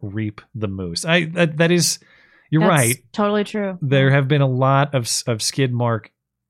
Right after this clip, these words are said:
Speaker 1: incidents that they've had to endure, I'm sure. I, I don't dispute that, and I take your point. Holden Mulray says, "Lucid observation regarding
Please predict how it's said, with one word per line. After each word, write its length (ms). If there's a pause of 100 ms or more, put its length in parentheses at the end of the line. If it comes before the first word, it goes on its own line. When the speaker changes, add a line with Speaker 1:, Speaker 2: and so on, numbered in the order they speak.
(160)
Speaker 1:
incidents 540
that 160
they've 160
had 180
to 140
endure, 400
I'm 100
sure. 520 (120)
I, 180
I 80
don't 180
dispute 380
that, 260
and 80
I 220 (120)
take 180
your 120
point. 260 (320)
Holden 240
Mulray 380
says, 180
"Lucid 360
observation 540
regarding 520